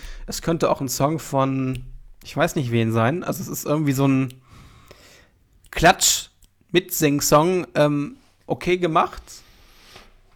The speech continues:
wie, wie viele im Vorentscheid okay gemacht. Also ich, äh, in, in dem norwegischen Vorentscheid sind viele Songs, die okay sind. Also ich nicht, nicht das hera-, äh, nicht das Herausstechende habe ich nicht dabei irgendwie für mich.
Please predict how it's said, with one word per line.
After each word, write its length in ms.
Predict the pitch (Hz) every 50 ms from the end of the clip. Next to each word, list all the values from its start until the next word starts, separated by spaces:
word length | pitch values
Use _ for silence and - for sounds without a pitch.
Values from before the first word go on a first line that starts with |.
| _ -
wie, 320 | - 151 165 143 127 -
wie 80 | - 160
viele 420 | - - - 208 247 226 180 160
im 200 | 143 143 143 135
Vorentscheid 600 | 123 - 139 135 135 135 127 - 135 127 123 123
okay 260 | - - - - 127 120
gemacht. 540 | 127 123 123 127 156 - - - - - _ _ _ _ _
Also 180 | - 143 135 139
ich, 240 | 131 - - - -
äh, 100 | 143 143
in, 500 | 143 139 147 143 - - 151 147 135 -
in 100 | 143 143
dem 200 | 143 139 139 139
norwegischen 400 | 143 151 156 160 156 - 156 127
Vorentscheid 280 | 127 165 - 131 135
sind 180 | 139 139 127 -
viele 220 | - 170 170 175
Songs, 320 | 160 - 156 156 139 - -
die 280 | 226 240 240 - - _ _ _ _ _
okay 340 | - - - - 170 196
sind. 280 | 190 359 392 415 - - - _ _ _ _ _ _ _ _ _ _ _ _ _ _ _ -
Also 200 | - - 151 147
ich 100 | 135 127
nicht, 340 | 165 190 190 190 - - -
nicht 260 | 170 202 196 - -
das 160 | 170 151 -
hera-, 280 | 156 147 139 147 151 -
äh, 120 | - 151 147
nicht 180 | 165 165 -
das 120 | 156 - -
Herausstechende 680 | 139 131 165 208 - - - 175 123 131 139 127 120
habe 160 | 117 120 190 -
ich 80 | -
nicht 160 | 175 143 -
dabei 280 | - 139 139 143 151 160
irgendwie 320 | 151 151 151 151 160 170
für 140 | 165 - -
mich. 280 | 143 156 180 175 -